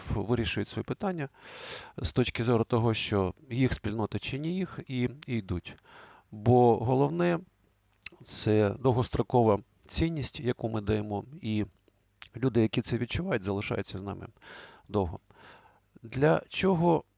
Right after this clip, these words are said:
я рекомендую цю спільноту? Якщо ви хочете почати інвестувати і вам лячно це робити самотужки,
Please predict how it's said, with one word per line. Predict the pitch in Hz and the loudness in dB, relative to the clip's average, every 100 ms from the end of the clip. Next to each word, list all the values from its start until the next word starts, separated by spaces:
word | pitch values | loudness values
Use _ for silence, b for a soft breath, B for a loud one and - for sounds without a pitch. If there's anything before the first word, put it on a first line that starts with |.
| _ | _
я | - 139 | 0 2
рекомендую | 135 - 123 120 113 127 113 | 2 0 -2 -2 2 4 4
цю | - 113 | 2 -2
спільноту? | - 101 95 92 - 104 | 0 -4 -4 -8 -8 -6
Якщо | 123 - 202 | -4 -2 0
ви | 170 | -2
хочете | - 156 120 - 104 | -2 -4 -4 -8 -8
почати | - 123 - 131 - | -6 -4 -2 -2 -4
інвестувати | 117 120 110 131 170 196 - | -4 -4 -4 -2 0 -2 -4
і | 107 113 | -4 -2
вам | 113 120 117 | 0 -2 0
лячно | 117 113 - 107 | 0 0 -4 -6
це | - | -2
робити | 107 113 120 - | -2 -2 -4 -4
самотужки, | - 117 127 - 202 - - | -8 -6 -6 -4 -4 -4 -6